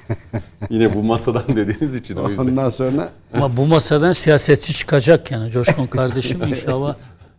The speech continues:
Speaker 1: Evet,
Speaker 3: iki bin yirmi üç
Speaker 1: sağ olun.
Speaker 3: seçimlerinde parlamentoda olacak.
Speaker 1: Estağfurullah Metin abi, e, Mehmet abi. Şeyde, o senin güzelliğin de,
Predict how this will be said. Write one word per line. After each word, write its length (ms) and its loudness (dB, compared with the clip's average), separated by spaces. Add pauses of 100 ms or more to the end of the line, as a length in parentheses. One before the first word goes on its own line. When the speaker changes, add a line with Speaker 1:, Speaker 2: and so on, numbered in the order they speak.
Speaker 1:
Evet, 200 2
Speaker 3:
iki 80 -2
bin 80 -4
yirmi 280 -2
üç 80 0
Speaker 1:
sağ 60 -4
olun. 80 -4
Speaker 3:
seçimlerinde 560 -8
parlamentoda 680 -10
olacak. 360 -6 (400)
Speaker 1:
Estağfurullah 460 -4
Metin 180 -8
abi, 180 -8
e, 440 -16
Mehmet 200 -6
abi. 200 -6
Şeyde, 440 -4 (400)
o 60 -6
senin 320 -2
güzelliğin 500 0
de, 140 0